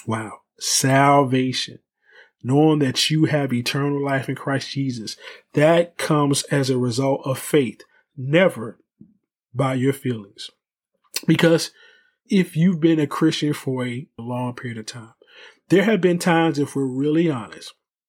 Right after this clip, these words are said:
where you may have even said this, that you didn't feel like you were saved.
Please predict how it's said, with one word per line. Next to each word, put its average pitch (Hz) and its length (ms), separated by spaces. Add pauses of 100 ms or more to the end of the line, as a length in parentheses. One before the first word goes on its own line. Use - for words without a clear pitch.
(500)
where 139 100
you 156 200
may 170 220
have 160 140
even 139 240
said - 520
this, - 340 (380)
that 131 260
you 165 140
didn't 156 340
feel 170 560
like 127 400
you 123 160
were 107 100
saved. - 640